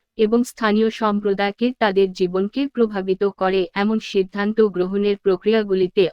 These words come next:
অংশগ্রহণের জন্য ক্ষমতায়ন করা। ক্ষমতার সুষম বন্টনের মাধ্যমেই আমরা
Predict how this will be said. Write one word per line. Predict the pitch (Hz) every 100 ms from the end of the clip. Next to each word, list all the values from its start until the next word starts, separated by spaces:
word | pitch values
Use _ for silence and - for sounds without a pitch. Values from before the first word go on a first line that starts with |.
| -
অংশগ্রহণের | 208 240 262 226 226 226 214 190
জন্য | 190 190 190
ক্ষমতায়ন | 202 - 233 240 233 202 196
করা। | 196 160 135 123 _ _ _ _ _ _ _ -
ক্ষমতার | 285 302 320 302 294
সুষম | - 240 - 262 277
বন্টনের | 208 175 175 196 202 196
মাধ্যমেই | 190 180 196 196 226 254
আমরা | 226 220